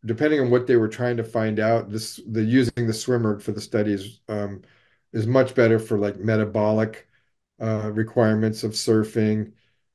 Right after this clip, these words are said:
maybe not so much for measuring, um, like, strength output, but you could measure power output.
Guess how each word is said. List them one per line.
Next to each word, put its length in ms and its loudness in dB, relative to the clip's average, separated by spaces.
maybe 340 4
not 280 2
so 120 -2
much 300 -2
for 180 -6
measuring, 760 -2
um, 400 -12
like, 240 -10
strength 520 -4
output, 520 0
but 160 -4
you 80 -4
could 140 -4
measure 260 -2
power 440 -2
output. 380 -14